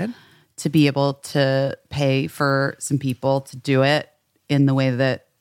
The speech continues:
Speaker 2: because I don't actually know if I would be capable of it in this moment or if I would just, like, put it in a pile on the street and burn it, um,
Speaker 1: Yeah.
Speaker 2: rather than deal,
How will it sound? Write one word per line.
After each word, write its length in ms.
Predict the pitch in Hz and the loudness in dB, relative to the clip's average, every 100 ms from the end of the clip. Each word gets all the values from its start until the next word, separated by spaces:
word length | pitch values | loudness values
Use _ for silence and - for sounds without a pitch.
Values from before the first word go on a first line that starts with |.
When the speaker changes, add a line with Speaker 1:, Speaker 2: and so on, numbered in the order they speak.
| _ - 135 | _ -10 -8
Speaker 2:
because 280 | 139 135 | -4 -2
I 120 | 120 127 | -2 0
don't 260 | 131 - - _ _ - | 0 -2 -8 _ _ -4
actually 600 | 123 135 - 139 131 135 | -4 -2 -6 -4 -2 0
know 220 | 135 131 | 2 0
if 120 | 135 | -2
I 100 | - | -2
would 160 | 135 139 | -2 -4
be 80 | 123 | -8
capable 500 | - 120 120 - 85 | -8 -6 -8 -8 -6
of 100 | - | -4
it 200 | 160 170 | -2 0
in 100 | 170 | 2
this 180 | 165 160 | 0 2
moment 280 | 320 160 151 | 2 2 0
or 100 | 135 | -2
if 100 | - | -2
I 100 | - | -4
would 140 | 143 | -4
just, 200 | - 131 | -6 -4
like, 280 | 92 117 - - - - _ _ _ _ _ _ _ | -2 -4 -6 -20 -20 -20 _ _ _ _ _ _ _
put 200 | - 165 | -4 0
it 100 | 139 | 2
in 80 | - | 0
a 40 | 135 | -4
pile 600 | - 127 131 131 135 - - | 0 2 2 0 -4 -8 -6
on 420 | 131 127 123 123 - | -2 -2 -2 -4 -6
the 100 | 135 | -6
street 360 | - 135 127 | -6 -4 -4
and 140 | 123 127 | 0 -2
burn 240 | 117 120 | 0 0
it, 220 | 143 190 - _ | 0 0 -4 _
um, 420 | 151 139 131 120 - - _ | 0 2 2 0 -4 -12 _
Speaker 1:
Yeah. 420 | 160 139 131 131 | -4 -2 0 0
Speaker 2:
rather 360 | 147 139 135 135 | 2 2 2 -2
than 140 | 135 131 | 0 -2
deal, 460 | 131 127 139 190 | 0 0 0 -4